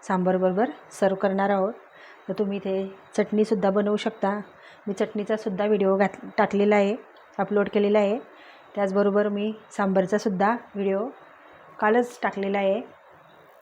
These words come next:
तर इथे आता बघा, आपण सांबार घालणार आहोत इडलीवरती. तर मैत्रिणींनो,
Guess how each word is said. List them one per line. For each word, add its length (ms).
तर 100
इथे 180
आता 240
बघा, 340
आपण 240
सांबार 300
घालणार 300
आहोत 220
इडलीवरती. 600
तर 100
मैत्रिणींनो, 640